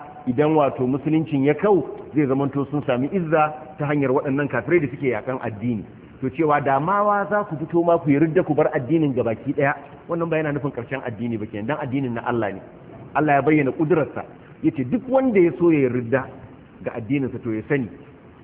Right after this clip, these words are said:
Allah zai zo da waɗansu mutane. Saboda haka kada ma ka ce dan kaga ka shiga cikin addinin ka ne ma Allah gata ne, ka ne ma Allah, wato, ka kyauta, ka kyautata ma Allah ne. Shi yasa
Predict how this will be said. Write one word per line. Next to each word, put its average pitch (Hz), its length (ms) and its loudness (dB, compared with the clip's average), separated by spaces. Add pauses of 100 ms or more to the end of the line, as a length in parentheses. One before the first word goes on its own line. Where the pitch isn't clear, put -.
(480)
Allah 135 220 0
zai 117 180 -4
zo 120 120 0
da 107 100 -4
waɗansu 110 320 -6
mutane. 104 320 -6 (240)
Saboda 165 220 4
haka 143 100 -6
kada 165 220 0
ma 160 140 2
ka 151 200 -4
ce 151 180 2 (280)
dan 165 240 4
kaga 160 220 0
ka 175 140 2
shiga 139 200 -4
cikin 175 260 -2
addinin 147 500 2 (440)
ka 175 100 2
ne 160 140 2
ma 135 160 0
Allah 156 400 2 (360)
gata 147 400 4
ne, 120 120 -2 (420)
ka 170 120 2
ne 165 120 4
ma 147 160 2
Allah, 160 720 2
wato, 135 260 0
ka 165 200 4
kyauta, 170 360 2 (140)
ka 170 140 2
kyautata 156 400 2
ma 143 120 0
Allah 139 260 2
ne. 95 100 -8 (760)
Shi 156 80 2
yasa 160 340 2